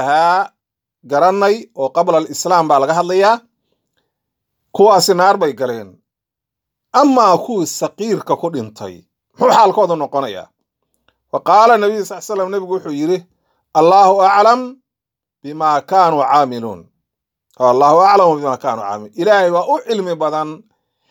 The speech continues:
hadday qaangaari lahaayeen waxa ay samayn lahaayeen. Marka sidaa daraaddeed, Allah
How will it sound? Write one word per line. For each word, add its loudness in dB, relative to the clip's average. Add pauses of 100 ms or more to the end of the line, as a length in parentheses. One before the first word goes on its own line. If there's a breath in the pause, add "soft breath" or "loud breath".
(140)
hadday 2
qaangaari 2
lahaayeen -2
waxa -8
ay -8
samayn -12
lahaayeen. -10 (800)
Marka -4
sidaa 2
daraaddeed, 0 (640)
Allah 2